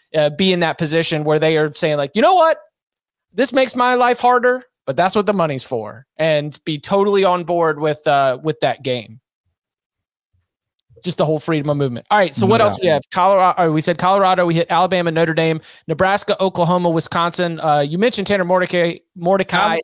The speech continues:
Speaker 1: and Luke Fickell. Is that the one that's on your, on your radar?
Speaker 2: Yeah, that one to me, because I think it's such a significant shift,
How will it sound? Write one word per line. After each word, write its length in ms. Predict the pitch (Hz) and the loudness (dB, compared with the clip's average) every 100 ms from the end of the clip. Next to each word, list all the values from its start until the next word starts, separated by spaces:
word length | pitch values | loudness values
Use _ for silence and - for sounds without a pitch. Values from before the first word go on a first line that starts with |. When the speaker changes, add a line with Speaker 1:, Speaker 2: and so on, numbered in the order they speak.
| - | -10
Speaker 1:
and 180 | 151 147 | -10 -6
Luke 140 | 160 | -6
Fickell. 420 | - 170 160 151 | -2 -2 0 -4
Is 80 | 139 | -2
that 180 | 180 180 | -2 0
the 60 | |
one 160 | 175 170 | -2 -2
that's 160 | 160 165 | -2 -2
on 120 | 160 | -2
your, 280 | 156 151 - | -2 -2 -4
on 140 | 175 | -4
your 80 | 156 | 0
radar? 240 | 160 160 | 2 2
Speaker 2:
Yeah, 220 | 156 135 113 _ _ | 2 0 -4 _ _
that 180 | 160 190 | -2 0
one 140 | 233 214 | 2 2
to 140 | 202 | 2
me, 300 | 185 190 175 | 2 2 2
because 260 | 147 180 180 | 0 0 0
I 120 | 180 | 0
think 160 | 208 | 0
it's 140 | 202 - | -2 -4
such 320 | - 180 - | -2 -2 0
a 80 | 160 | -6
significant 920 | - 135 139 151 147 131 147 117 - | -4 -2 -2 -2 -4 -4 -2 -2 -4
shift, 600 | - 151 151 156 - | -6 0 0 -2 -10